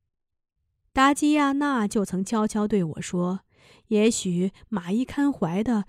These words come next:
就是安草儿的孩子。”我说，“这怎么可能呢？马伊堪当年是失踪了好几天才回来的，而安草儿那时没有离开过营地。”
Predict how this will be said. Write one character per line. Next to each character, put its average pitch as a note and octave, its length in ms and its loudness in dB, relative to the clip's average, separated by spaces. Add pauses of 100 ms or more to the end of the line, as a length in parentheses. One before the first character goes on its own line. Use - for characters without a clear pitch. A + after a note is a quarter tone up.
(100)
就 B3 180 2
是 - 140 -4
安 B3 200 -2
草 - 380 -12
儿 D#3+ 100 -8
的 A#3+ 120 -2
孩 - 340 -12
子。” - 240 -16 (1400)
我 G#3 220 2
说 A#3 360 0 (160)
，“这 C4 240 2
怎 F#3 160 0
么 G3 100 2
可 - 280 -4
能 E3 320 -4
呢？ A#3+ 140 -2 (580)
马 A3 240 4
伊 A#3+ 100 4
堪 B3+ 300 0
当 B3+ 260 2
年 A3 160 2
是 A#3+ 140 0
失 C#4 200 0
踪 C#4 160 0
了 A#3+ 80 2
好 G#3+ 220 0
几 F3+ 160 -4
天 C4+ 320 -2
才 F3+ 180 -4
回 D#3+ 280 -6
来 E3+ 200 -6
的， - 180 -20 (560)
而 C#4 160 2
安 D#4+ 260 0
草 F#3+ 260 -4
儿 F#3 200 0
那 B3 180 2
时 A#3 200 -2
没 G3+ 260 0
有 B3+ 140 0
离 - 220 -10
开 F3+ 220 -6
过 F3 160 -6
营 G3 320 -14
地。” F#3+ 240 -4